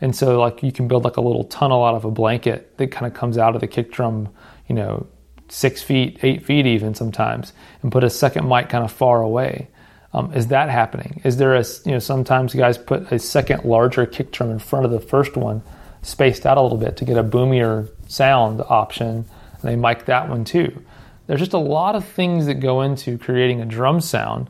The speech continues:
Um, and now I'm not saying, obviously, that, you know, if you're at home and playing, that, you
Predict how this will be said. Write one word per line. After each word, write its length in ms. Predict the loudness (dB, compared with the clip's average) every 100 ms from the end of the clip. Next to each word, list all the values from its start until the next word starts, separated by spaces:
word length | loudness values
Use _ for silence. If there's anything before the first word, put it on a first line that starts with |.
| -14 -20 -20 -6
Um, 300 | -2 0 0 0
and 80 |
now 160 | 0 2
I'm 100 | 0
not 200 | 0 -2
saying, 180 | -2 0
obviously, 560 | 0 0 -2 -2 0 0
that, 280 | 0 -4
you 80 | -4
know, 140 | -2 -2
if 100 | -2
you're 120 | 0
at 80 | 0
home 300 | 0 2 0
and 160 | -4
playing, 520 | -2 0 2 0 -4 -10 -18 -20 -8
that, 420 | 0 2 2 -2 -14 _ _ _ _ _ _ _ _
you 120 | -4